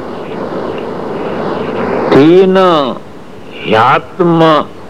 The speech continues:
ह्यात्म हनन दोषेण संसरति ते।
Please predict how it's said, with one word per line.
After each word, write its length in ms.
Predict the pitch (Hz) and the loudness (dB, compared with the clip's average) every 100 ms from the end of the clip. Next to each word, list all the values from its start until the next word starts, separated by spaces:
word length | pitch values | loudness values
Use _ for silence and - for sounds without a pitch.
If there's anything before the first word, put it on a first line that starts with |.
| - - - - - - - - | -16 -16 -16 -16 -16 -16 -14 -10
ह्यात्म 720 | - 95 117 151 - 165 160 | -2 2 4 2 0 0 2
हनन 580 | 147 - - 123 180 196 | 2 0 0 2 4 4
दोषेण 680 | 190 160 160 147 165 160 156 | 4 4 4 4 2 4 2
संसरति 680 | - 127 117 123 131 131 | 0 -2 2 2 2 -2
ते। 440 | 160 - 147 - | -8 -6 -8 -10